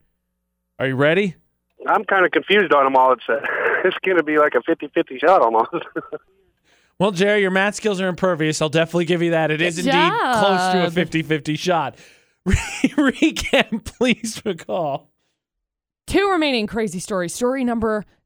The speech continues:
Speaker 3: two. Some guy got into an argument with his coworker last week. Ended up following him into the bathroom. Barged into the stall, punched him in the face while he was on the toilet. Guys got arrested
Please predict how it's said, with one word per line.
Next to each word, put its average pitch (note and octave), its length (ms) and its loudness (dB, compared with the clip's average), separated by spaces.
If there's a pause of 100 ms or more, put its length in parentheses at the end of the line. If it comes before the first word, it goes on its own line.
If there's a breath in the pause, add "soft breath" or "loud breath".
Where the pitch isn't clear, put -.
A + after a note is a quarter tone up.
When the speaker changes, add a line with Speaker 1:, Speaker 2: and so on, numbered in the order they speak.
Speaker 3:
two. G3 400 -8 (320 soft breath)
Some B3 180 -2
guy A#3+ 160 0
got A#3 160 0
into A#3 220 -2
an A#3 60 -2
argument A3+ 340 -2
with A3+ 80 -8
his - 100 -20
coworker A#3+ 320 -2
last A#3+ 320 -2
week. D4 360 -4 (840 soft breath)
Ended D#4+ 200 -2
up F#4 220 -2 (380)
following F4+ 680 -4
him C4 480 -4 (880)
into D#4 240 -2
the C#4 100 -4
bathroom. A#3 600 -2
Barged C#4 300 0
into F4 160 -4
the F4+ 80 -4
stall, D4 320 0
punched D#4 320 -4
him D4+ 100 0
in C#4+ 80 -2
the C#4+ 60 -4
face B3+ 320 -4
while A#3 180 0
he A3+ 80 -2
was G#3+ 160 -2
on G#3+ 140 -2
the G#3 60 -4
toilet. G3 460 0
Guys C4+ 280 0
got C4 160 0
arrested A3 500 -4